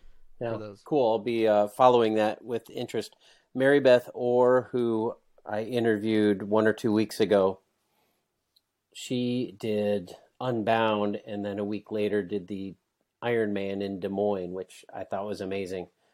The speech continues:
Speaker 1: But she's coming to do your double.
Speaker 2: Nice. I like
Speaker 1: Yep.
Speaker 2: it.
Speaker 1: Yep.
Speaker 2: I like
Speaker 1: She's
Speaker 2: it. Yeah,
Speaker 1: a
Speaker 2: the,
Speaker 1: tough kid.
Speaker 2: the, the, I, it's, it is, is mind-boggling to me. I mean, it's,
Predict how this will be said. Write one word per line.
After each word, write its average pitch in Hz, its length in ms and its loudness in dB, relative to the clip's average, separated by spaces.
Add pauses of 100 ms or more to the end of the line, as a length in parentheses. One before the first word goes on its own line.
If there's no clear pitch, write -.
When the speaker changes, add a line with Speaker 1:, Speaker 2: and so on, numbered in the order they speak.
(560)
Speaker 1:
But 113 160 -4
she's 120 240 -4
coming 104 320 -2
to - 100 -14
do 101 100 -6
your 95 180 -6
double. 85 360 -6 (300)
Speaker 2:
Nice. 117 800 -10
I 123 80 -10
like 120 280 2
Speaker 1:
Yep. - 20 -
Speaker 2:
it. - 200 -12 (280)
Speaker 1:
Yep. 101 220 2
Speaker 2:
I 139 60 -4
like 143 220 -2
Speaker 1:
She's 123 100 -2
Speaker 2:
it. - 140 -12
Yeah, 143 140 -12
Speaker 1:
a - 20 -12
Speaker 2:
the, 113 140 -6
Speaker 1:
tough 117 260 -2
kid. 107 320 -2 (380)
Speaker 2:
the, 151 80 -10
the, 147 280 -4
I, 151 420 -10 (1200)
it's, 170 200 -8 (160)
it 180 180 -6
is, 180 240 -8
is 156 200 -6
mind-boggling 139 720 -4
to 139 100 -14
me. 135 160 -8
I 120 80 -10
mean, 143 140 -6
it's, 151 200 -10